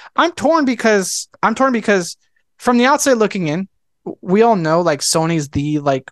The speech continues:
worst when it comes to cross-platform or everyone getting along. So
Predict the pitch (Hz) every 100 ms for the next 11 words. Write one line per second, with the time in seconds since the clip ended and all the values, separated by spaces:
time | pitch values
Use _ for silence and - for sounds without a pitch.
0 | - 131 127 135 139 147 151 139 151 139
1 | 131 - 139 - - 135 135 151 151 147
2 | 127 131 139 139 127 127 120 107 101 156
3 | 202 - _ _ _ _ _ - - 190
4 | 165 156 151